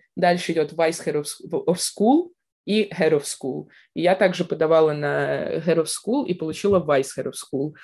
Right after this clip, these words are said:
Там, там уже, типа, тоже прикольные темы. Ты встречаешься с директрисой, а, а там вот, э, ну, директриса, она такая, приравнивается, ну, типа, к, эм,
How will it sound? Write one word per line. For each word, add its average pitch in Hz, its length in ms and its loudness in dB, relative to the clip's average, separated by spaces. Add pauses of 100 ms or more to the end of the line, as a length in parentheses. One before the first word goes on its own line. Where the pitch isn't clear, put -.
(240)
Там, 202 340 2
там 196 200 2
уже, 180 180 2
типа, 175 280 -6
тоже 156 260 0
прикольные 147 520 -2
темы. 143 300 -6
Ты 147 120 -10
встречаешься 151 600 -4
с 143 60 -10
директрисой, 190 920 2 (340)
а, - 240 -12
а 156 100 0
там 185 220 2
вот, 180 180 2 (120)
э, 151 200 0
ну, 151 300 -4 (200)
директриса, 185 600 0
она 170 140 4
такая, 147 400 2
приравнивается, 165 1000 -2
ну, 156 100 -10
типа, 147 480 -2
к, - 120 -4
эм, 147 460 2